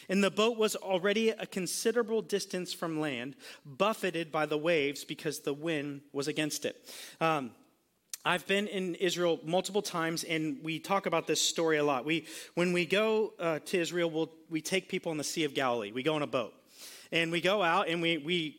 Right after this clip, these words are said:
go to this place, actually. We look at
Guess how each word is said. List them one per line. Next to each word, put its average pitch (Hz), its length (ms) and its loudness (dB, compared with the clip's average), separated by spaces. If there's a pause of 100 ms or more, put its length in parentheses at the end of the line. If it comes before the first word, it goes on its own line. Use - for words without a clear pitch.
go 190 200 4
to 180 160 -6
this 196 220 0
place, - 500 -2 (240)
actually. 123 420 -2 (560)
We 170 340 0
look 196 340 0
at 165 320 0